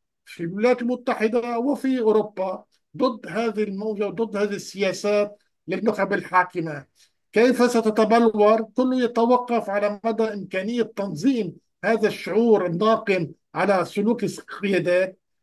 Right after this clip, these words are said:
ليس في الأفق ما يؤكد أن هنالك، آه، تشكيلات سياسية مستعدة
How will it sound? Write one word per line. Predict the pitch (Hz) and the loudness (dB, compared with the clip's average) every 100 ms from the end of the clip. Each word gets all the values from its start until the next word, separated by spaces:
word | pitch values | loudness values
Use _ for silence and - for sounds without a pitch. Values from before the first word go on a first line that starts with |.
| _ | _
ليس | 156 269 247 262 | 0 2 2 0
في | 254 262 | 0 0
الأفق | 240 247 240 233 - | 2 2 2 0 -2
ما | 196 214 208 | -2 0 2
يؤكد | 214 220 220 220 214 208 | 2 0 0 2 2 2
أن | 196 196 185 | -6 -6 -6
هنالك، | 190 214 226 220 202 196 - _ _ _ _ _ _ | -6 -4 -4 0 2 2 -2 _ _ _ _ _ _
آه، | 180 170 | 0 0
تشكيلات | 160 180 - 208 214 220 190 - - | -2 -6 -6 0 4 4 4 -2 -12
سياسية | - 214 202 185 214 214 208 | -4 0 0 0 -2 2 2
مستعدة | 196 190 - 170 214 208 196 175 | 0 -6 -4 -2 -2 0 0 -2